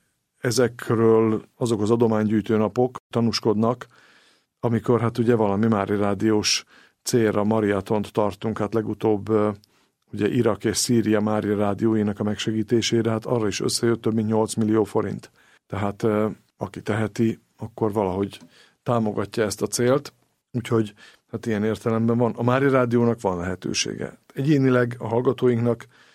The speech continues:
hát, valamennyi lehetősége valószínűleg majdnem mindenkinek van. Nyilván van, aki tényleg annyira szorult anyagi körülmények között van, hogy, ö, hát, ö, mindennapi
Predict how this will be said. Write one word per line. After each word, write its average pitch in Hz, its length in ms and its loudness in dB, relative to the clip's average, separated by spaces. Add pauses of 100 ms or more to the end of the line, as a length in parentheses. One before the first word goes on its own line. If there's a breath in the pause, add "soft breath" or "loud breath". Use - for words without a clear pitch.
(640 soft breath)
hát, - 180 -20 (100)
valamennyi 120 580 4
lehetősége 104 720 0
valószínűleg 98 640 -2 (260)
majdnem 101 420 -2
mindenkinek 95 640 -6
van. - 360 -10
Nyilván 120 360 2
van, 104 140 -2
aki 95 400 -8 (440)
tényleg 101 340 -6
annyira 101 460 -2 (720 soft breath)
szorult 117 500 0
anyagi 113 340 -2
körülmények 107 580 0
között 104 340 -4
van, 110 200 -2
hogy, 104 280 -4
ö, 104 200 0 (680)
hát, 101 320 -12
ö, 98 220 -2 (1000)
mindennapi 110 680 0